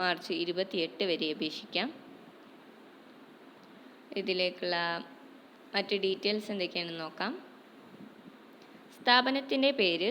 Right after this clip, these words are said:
സ്റ്റാഫ് സെലക്ഷൻ കമ്മീഷൻ. ജോലിയുടെ സ്വഭാവം സെൻട്രൽ ഗവൺമെന്റ്. റിക്രൂട്ട്മെന്റ് ടൈപ്പ് ഡയറക്റ്റ് റിക്രൂട്ട്മെന്റ് ആണ്. അഡ്വർടൈസ്മെന്റ് നമ്പർ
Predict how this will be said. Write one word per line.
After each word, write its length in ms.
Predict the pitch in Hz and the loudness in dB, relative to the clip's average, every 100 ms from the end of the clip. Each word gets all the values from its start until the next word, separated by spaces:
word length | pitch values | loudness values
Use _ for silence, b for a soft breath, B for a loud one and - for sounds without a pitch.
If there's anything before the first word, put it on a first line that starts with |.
| 262 | -2
സ്റ്റാഫ് 580 | - - 202 202 208 - - | -10 2 4 4 2 -2 2
സെലക്ഷൻ 420 | 180 170 - 220 233 | 4 2 0 -2 0
കമ്മീഷൻ. 460 | 180 160 160 - 202 339 B B B B 233 208 | -2 -2 -6 -2 -2 -2 B B B B 0 6
ജോലിയുടെ 380 | 196 190 185 202 202 | 6 6 4 2 2
സ്വഭാവം 420 | 185 180 185 302 - | 4 4 2 0 4
സെൻട്രൽ 340 | 226 220 233 214 | 4 6 4 4
ഗവൺമെന്റ്. 500 | 165 160 160 208 320 - - 220 | 2 0 0 0 -2 -12 0 0
റിക്രൂട്ട്മെന്റ് 580 | 226 254 254 254 220 180 | 2 0 2 2 4 4
ടൈപ്പ് 220 | 202 - - 202 | 2 0 -2 2
ഡയറക്റ്റ് 380 | 190 185 208 - | 4 2 -2 -4
റിക്രൂട്ട്മെന്റ് 500 | 180 185 185 185 175 165 | 0 -2 -2 -2 2 2
ആണ്. 160 | 180 254 - - | 0 -4 -6 4
അഡ്വർടൈസ്മെന്റ് 640 | 190 196 214 233 254 240 | 6 6 4 2 0 2
നമ്പർ 260 | 170 160 | 2 4